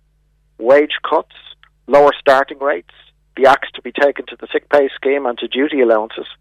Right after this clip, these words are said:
is being, uh, weakened. Um, and it could be very different. And the reason why I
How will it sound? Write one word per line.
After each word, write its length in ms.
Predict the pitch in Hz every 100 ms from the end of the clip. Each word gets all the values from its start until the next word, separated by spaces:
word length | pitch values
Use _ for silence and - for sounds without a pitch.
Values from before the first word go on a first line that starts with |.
| _ - _ _ _ -
is 140 | 151 -
being, 240 | 160 160
uh, 180 | 160 160 151
weakened. 320 | 156 - 107 _ _ _ _ _ _ _ -
Um, 500 | 147 143 143 143 135 - - -
and 180 | 175 180
it 160 | 196
could 220 | - 247 -
be 120 | 226
very 260 | 196 208 190
different. 420 | 165 165 - 113 85 _ _ _ _ _ _ _ -
And 220 | 170 175 _ _ _
the 60 | 196
reason 280 | 202 262 285
why 220 | 262
I 40 | 247